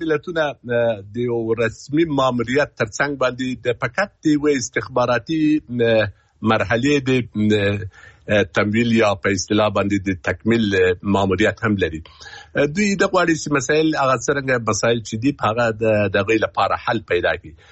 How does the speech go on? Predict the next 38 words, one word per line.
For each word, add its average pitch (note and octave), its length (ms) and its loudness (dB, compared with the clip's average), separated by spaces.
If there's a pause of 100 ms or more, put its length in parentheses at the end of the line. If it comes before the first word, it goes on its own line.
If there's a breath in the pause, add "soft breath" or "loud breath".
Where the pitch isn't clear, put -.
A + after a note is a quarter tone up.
(300 loud breath)
اه، A#2 160 2
تر C#3+ 200 -4
یو D3 180 2
وخته D#3 400 0
پورې B2 340 -2
دا A2+ 80 2
حالت B2 420 -2
دا B2+ 120 2
رقم A#2+ 260 -4
زغلوي A2+ 460 -2
چې A2+ 260 -4
هم C3 200 -6
امیدونه A2+ 440 -2
پیدا B2 340 0
کړي A#2+ 160 -4
او A2 140 4
هم G#2+ 220 -8
امیدونه G#2 420 -2
ورته F#2 220 0
ووژل G2+ 500 0
شي. - 180 -8
اه، - 720 -2
دوی E3 280 -4
کوشش E3 440 0
کوي D#3+ 260 2
چې، D3 400 2
م، C3 200 0 (680 loud breath)
اه، A2+ 240 2
حالات، C3 540 0
اه، B2 240 0 (220)
بغرنج B2 440 0
وښيي C3 360 -2 (100)
او A#2 140 4
بیا A#2 260 0
تر - 180 -4
څنګ B2 320 -2
یې، A#2 420 0
اه، G#2 300 2